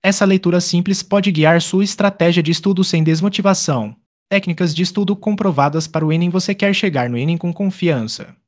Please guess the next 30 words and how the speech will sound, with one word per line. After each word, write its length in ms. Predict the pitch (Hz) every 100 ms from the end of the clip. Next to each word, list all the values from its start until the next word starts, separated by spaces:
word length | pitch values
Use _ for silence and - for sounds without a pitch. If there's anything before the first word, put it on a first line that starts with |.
| _ _
As 140 | 135 -
técnicas 460 | 131 180 180 190
de 80 | 190
estudo 400 | 185 - 208 214
comprovadas 680 | - 202 190 165 165 175 180
ajudam 320 | 185 151 147
a 60 | 165
cobrir 360 | 190 143 175
conteúdo, 580 | 175 214 202 147 110 - _
fixar 420 | - - 180 185
ideias 440 | 160 160 202 196 -
e 80 |
praticar 540 | 196 208 202 190 151 147
de 100 | 160
forma 320 | - 170 175
inteligente. 760 | 160 175 185 156 117 107 - - _ _
Primeiro, 460 | - 160 147 117 131
foque 380 | _ - 208 208
em 100 | 170
entender 400 | 170 185 170 160
o 40 | 175
formato 440 | 208 190 147 -
da 100 | 147
prova 340 | 151 156 156
e 60 | 190
as 140 | 190
matérias 440 | 175 175 165 160 160
que 100 | 202
mais 260 | 180 185
aparecem. 680 | 202 202 180 147 - 123 117